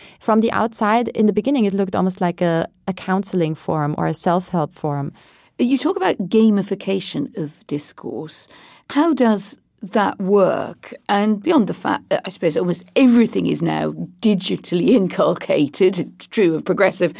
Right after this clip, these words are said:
Speaker 2: messaging, it's true of conservative politics within the acceptable bounds. How is gamification then driving something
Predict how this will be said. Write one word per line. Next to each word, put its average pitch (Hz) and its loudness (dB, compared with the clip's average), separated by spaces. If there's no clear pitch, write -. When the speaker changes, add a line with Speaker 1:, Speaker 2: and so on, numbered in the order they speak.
Speaker 2:
messaging, 180 2
it's - -6
true 175 2
of 165 4
conservative 180 2
politics 175 0
within 208 2
the 190 0
acceptable 180 -2
bounds. 165 0
How 339 0
is 330 2
gamification 202 2
then 180 -2
driving 180 0
something 175 -4